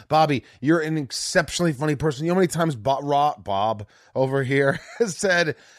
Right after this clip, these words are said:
"Get Bobby back on the show." I go, "I know, I know. He's busy." You're the one he always wants to get back on, and I'm, I always want you on because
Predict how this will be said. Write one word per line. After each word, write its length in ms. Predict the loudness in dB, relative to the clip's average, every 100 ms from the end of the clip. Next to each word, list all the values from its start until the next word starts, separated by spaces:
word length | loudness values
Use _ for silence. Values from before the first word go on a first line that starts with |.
| _ -2
"Get 240 | -2 0
Bobby 320 | 0 2 0
back 260 | 0 0 0
on 60 | -4
the 60 |
show." 180 | 0 0
I 60 | 0
go, 100 | 0
"I 140 | 0
know, 280 | 0 0 0
I 80 | -2
know. 380 | 0 0 2 0
He's 160 | -2 -2
busy." 520 | -2 0 0 0 -2 -10 -4
You're 200 | 0 2
the 100 | 2
one 180 | 2 0
he 100 | 2
always 240 | 2 2
wants 200 | -2 -4
to 80 | -4
get 100 | -2
back 180 | 0 0
on, 140 | -2
and 100 | -2
I'm, 200 | -2 -2 0
I 140 | 2
always 220 | 4 2 0
want 140 | -2
you 60 | 0
on 200 | 0 -2 -12 -8
because 460 | -6 0 0 -2